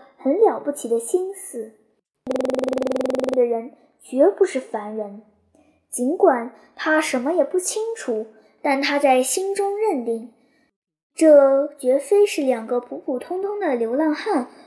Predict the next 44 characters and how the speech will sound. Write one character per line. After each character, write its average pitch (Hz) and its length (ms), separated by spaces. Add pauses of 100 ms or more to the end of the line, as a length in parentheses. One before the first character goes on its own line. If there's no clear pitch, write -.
或 240 140
者 233 160
乞 - 220
丐。 226 300 (560)
既 302 160
然 269 180
根 392 220
鸟 294 120
和 302 140
板 269 300
金 339 260 (240)
都 480 80 (200)
不 302 80
愿 254 240
意 254 40
向 269 280
他 359 240
和 277 160
他 320 160
的 330 100
家 427 280
人 254 180
说 311 200
明 269 360
一 226 40
切， 294 360 (400)
他 277 180
也 254 220
不 233 180
便 254 300
去 - 160
追 320 320
问， 247 260 (480)
他 339 160
只 285 220
是 311 140
在 311 140
心 392 360
中 415 180
高 - 360 (180)
看 294 400
这 262 160
两 226 300
个 226 320